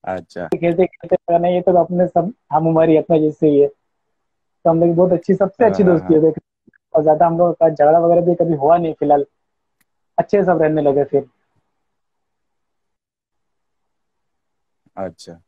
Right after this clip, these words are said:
Speaker 1: तो ऐसा कोई सिरसठ पेकर का एक तेरे को memory याद होएगा जिसमें बहुत crucial match था, अ, जिसमें बोलते ना हार, मतलब, अ, दोनों तरफ ये था, मतलब, हार भी सकते और जीत भी सकते, और वो bowling पे सिरसठ पेकर के इसमें निकाला था?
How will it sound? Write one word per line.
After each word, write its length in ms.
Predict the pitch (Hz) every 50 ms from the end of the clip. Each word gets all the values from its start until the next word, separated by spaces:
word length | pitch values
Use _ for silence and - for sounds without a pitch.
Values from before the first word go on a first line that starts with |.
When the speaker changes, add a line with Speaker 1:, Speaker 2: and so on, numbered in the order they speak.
| _ _ _ _ _ _ _ _ _ _ _ _ _ _ _ _ _ _ _ _ _
Speaker 1:
तो 160 | - 151 135 -
ऐसा 340 | 143 127 123 120 170 160
कोई 300 | 165 156 170 170 170 170
सिरसठ 360 | 156 160 151 139 139 160 156 151
पेकर 360 | 151 165 160 143 160 156 151
का 120 | 143 156
एक 180 | 156 151 143 143
तेरे 140 | 156 151 139
को 100 | 156 147
memory 400 | 143 143 135 139 143 147 147 143
याद 180 | 139 139 139
होएगा 280 | 147 147 147 143 143 139
जिसमें 640 | 135 131 127 - - 139 135 135 139 139 135 123
बहुत 220 | 120 131 143 143 -
crucial 460 | _ - 135 135 131 - 165 160 156
match 280 | 156 143 127 117 - - 123
था, 60 | 123
अ, 1200 | 147 - _ _ _ _ _ _ 92 98 104 104 104 104 101 101 101 101 101 101 101 98 101 98 87
जिसमें 840 | - 87 82 82 92 104 101 - - 127 135 135 131 135 131 117 107 101
बोलते 300 | 117 120 123 120 139 143
ना 180 | 147 139 131
हार, 320 | 117 101 104 113 120 123 123
मतलब, 560 | 131 131 127 - 127 131 127 120 117 - -
अ, 180 | 123 120 123
दोनों 340 | 117 107 127 135 135 143 151
तरफ 320 | 143 151 151 151 151 - - -
ये 300 | 104 120 127 127 120 117
था, 140 | 104 117 110
मतलब, 200 | 110 120 123 117
हार 240 | 110 110 113 117
भी 120 | 120 147 143
सकते 300 | 139 156 143 139 156 165
और 100 | 165 156
जीत 240 | 131 127 135 131 127
भी 120 | 139 139
सकते, 280 | 131 135 117 110 123 127
और 60 | 123
वो 460 | 123 123 127 127 131 131 139 139 143
bowling 460 | 127 123 117 117 113 131 147 156 156
पे 320 | 147 165 160 160 160 156 139
सिरसठ 360 | - 143 139 123 - 143 135
पेकर 360 | - - 147 131 139 143 143
के 240 | 123 139 143 143 139
इसमें 220 | 123 - - 135
निकाला 380 | 131 127 120 123 123 120 120 113
था? 140 | 107 98